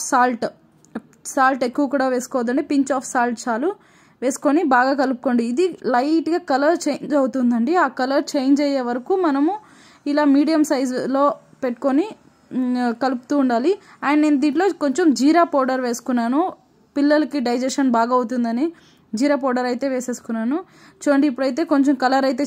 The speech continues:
చేంజ్ అయిపోయింది. ఇప్పుడు తీసేసుకుందాం. And ఒక ప్లేట్లో బాగా ఆయిల్ అయితే అప్లై చేసేసుకొని, and, ఆ, ఆ, ఇదైతే వేసేసుకుందాం మిశ్రమం అయితే. ఎస్,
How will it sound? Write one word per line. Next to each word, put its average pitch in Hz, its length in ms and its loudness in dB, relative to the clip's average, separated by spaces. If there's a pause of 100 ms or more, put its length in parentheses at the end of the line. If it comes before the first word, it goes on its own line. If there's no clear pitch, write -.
చేంజ్ 269 240 2
అయిపోయింది. 247 380 0 (120)
ఇప్పుడు 247 300 0 (140)
తీసేసుకుందాం. 247 600 -4 (800)
And 294 160 4 (120)
ఒక 277 100 2 (100)
ప్లేట్లో 311 340 2 (100)
బాగా 277 320 4
ఆయిల్ 294 200 2
అయితే 277 220 -2
అప్లై 247 200 -2 (100)
చేసేసుకొని, 262 520 0 (460)
and, 294 240 2
ఆ, 247 320 4 (1120)
ఆ, 247 40 0 (160)
ఇదైతే 262 380 0
వేసేసుకుందాం 247 600 -2
మిశ్రమం 247 380 -2 (200)
అయితే. 240 220 -4 (2000)
ఎస్, 214 120 -8